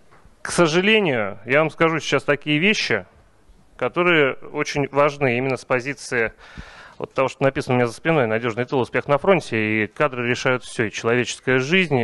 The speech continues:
это приоритет, это должно быть, э, национальным, э, проектом нашей страны, э, это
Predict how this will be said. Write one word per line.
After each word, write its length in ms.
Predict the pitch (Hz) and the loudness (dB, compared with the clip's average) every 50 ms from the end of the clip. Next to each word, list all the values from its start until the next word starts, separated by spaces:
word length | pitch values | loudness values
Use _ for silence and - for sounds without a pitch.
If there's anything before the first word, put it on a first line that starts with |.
| 113 - | 0 0
это 280 | 131 123 - - 127 | 0 0 2 2 -2
приоритет, 640 | - - 135 127 131 131 131 135 131 - - 160 - | -2 0 0 2 2 2 0 0 -4 -2 -2 -2 -2
это 140 | 120 - 120 | -4 -10 -2
должно 340 | 107 117 117 107 117 135 117 | 0 0 0 2 0 -4 -4
быть, 260 | 117 110 - - - | -4 -8 -8 -4 -2
э, 160 | 113 110 110 | 0 2 2
национальным, 800 | 107 113 110 - - 131 123 127 131 127 123 120 117 110 110 107 - | 0 0 -2 0 0 0 0 2 0 -2 -2 -2 -4 -6 -6 -8 -6
э, 200 | 117 113 113 110 | -2 -2 -2 0
проектом 500 | - 127 123 127 131 - - 123 113 113 | 0 0 2 2 0 0 -2 -6 -4 -2
нашей 260 | 117 117 - - 117 | -2 -2 -2 -4 -10
страны, 440 | - - - 123 131 131 135 131 113 | -10 -6 -2 0 0 0 0 -2 -4
э, 600 | 101 87 85 82 - - 113 110 104 104 107 - | -4 -6 -8 -12 -10 -4 -2 0 2 0 0 0
это 420 | - 117 107 - - 123 110 107 | 0 -2 -2 -2 0 0 2 2